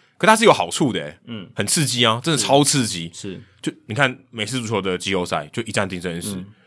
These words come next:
Speaker 1: 那个N C double A的那个比赛，March Madness，也是一战定生死。
Speaker 2: 对。
Speaker 1: H B O也是一战定生死啊，H B O不算啦。
Speaker 2: 嗯。
Speaker 1: 是，最后四强算是。但是这种一战定生死的这种张力是比较强的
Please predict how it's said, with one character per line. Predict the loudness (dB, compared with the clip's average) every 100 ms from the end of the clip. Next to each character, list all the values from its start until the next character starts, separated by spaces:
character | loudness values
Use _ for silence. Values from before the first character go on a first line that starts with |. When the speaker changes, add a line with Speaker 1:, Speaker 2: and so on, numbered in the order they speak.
| _
Speaker 1:
那 | 0
个 | 4 4
N | 4 2
C | 4
double | 4 4 4
A | 2
的 | -2 _
那 | -6
个 | -2 -2 -4
比 | -8
赛， | -4 -2 -2 -6 _ _ 0
March | 0 2
Madness， | 0 -2 -2 -8 -10 -14 -8
也 | -6
是 | -4 -4 -6
一 | -4
战 | -4 -2
定 | -6
生 | -6 -10
死。 | -12 -14
Speaker 2:
对。 | -16 -16 _ _ _ _ _ -4
Speaker 1:
H | -2 4
B | 6
O | 6
也 |
是 | 4 0
一 |
战 | 0
定 | -2 -6
生 | -6 -8
死 | -12 -14
啊 | -14 -12
，H | -8 -6 0
B | 0
O |
不 | 0
算 | -4 -8 -8
啦。 | -18 _
Speaker 2:
嗯。 | -12 -12 -6
Speaker 1:
是， | 0 2 4
最 | 4
后 | 6
四 | 4 0
强 | -2
算 | 0 -2 -2
是。 | -8 -12 _ _ _ _ _ _ _ -4
但 | -2
是 | 0 2 0 -2 -4
这 | 2
种 | 2 2
一 |
战 | 2 2
定 |
生 | 0 -2
死 | -2
的 | -8
这 | -4
种 | -4 -2
张 | -4 -4
力 | -6
是 | -8
比 | -10
较 | -6
强 | -4 -6
的 | -12